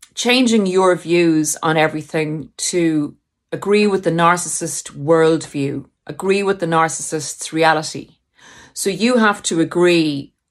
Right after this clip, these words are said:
with how brilliant they are and how all-knowing, um, how they can never be wrong, how you can never question a decision of theirs because they are all-knowing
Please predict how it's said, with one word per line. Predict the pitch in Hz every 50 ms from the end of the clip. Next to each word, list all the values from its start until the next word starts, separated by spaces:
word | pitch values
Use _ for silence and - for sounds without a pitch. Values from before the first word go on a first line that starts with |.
| _ _
with | - 156 160 165 165
how | 185 190 180 180
brilliant | 160 - 175 180 180 180 180 175 170 170
they | - 165 160
are | 151 147 147 143 143 143 143 143 - -
and | 160 156 156 160 147 -
how | - - 165 170 -
all-knowing, | - 170 170 175 180 180 170 165 160 151 151 147 147 147 147 151 151 151 143 _ - - - - - - - _ -
um, | 151 151 151 156 151 147 147 143 143
how | - - 196 185 190
they | 190 190 185
can | 185 - 185 175 185
never | 180 175 175 170 175
be | 165 - 170 160
wrong, | 151 156 160 160 156 156 147 147 151 156 160 160 - - _ _ _ _ _
how | - 175 180
you | 185 185 180
can | 180 - 185 175
never | 170 190 202 202 196 180 170 170
question | 170 - - - 185 180 175 - - - - 202 180 170 165 160 151 - - _ _ _ _ _ _ _
a | - 170
decision | - 156 147 - - 208 208 214 214 190 170
of | 165 135 - -
theirs | 160 151 147 143 143 147 151 160 165 160 - - - - _ _ _ - - _ _ _ _ _ _ _ _ _
because | 165 165 - - 196 190 190 196 196 190
they | - 180 156 156
are | 151 147 147 147 147
all-knowing | 147 151 151 147 156 156 151 147 147 143 143 143 135 131 - -